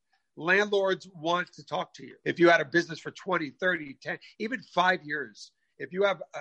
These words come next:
a successful business pre-covid, remember, the landlords wanna talk to you, and they'll make you deals where, you know what? They'll pay for everything to get you back open.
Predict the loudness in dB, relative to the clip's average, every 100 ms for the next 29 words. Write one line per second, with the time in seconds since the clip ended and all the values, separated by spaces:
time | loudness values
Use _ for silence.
0 | -14 -18 -20 -6 -6 -4 -8 -6 -6 -6
1 | -10 -14 -10 -8 -4 -4 -2 -4 _ _
2 | _ _ -4 0 4 4 2 -8 -8 -4
3 | -4 0 -2 -2 -6 -8 -6 -2 -4 -4
4 | -14 -14 -10 -6 0 2 2 2 0 2
5 | 4 4 2 2 2 0 0 4 6 4
6 | 0 _ 0 0 2 -2 0 0 0 -2
7 | -6 -14 -14 _ _ _ -2 -2 0 0
8 | 2 2 2 -4 -6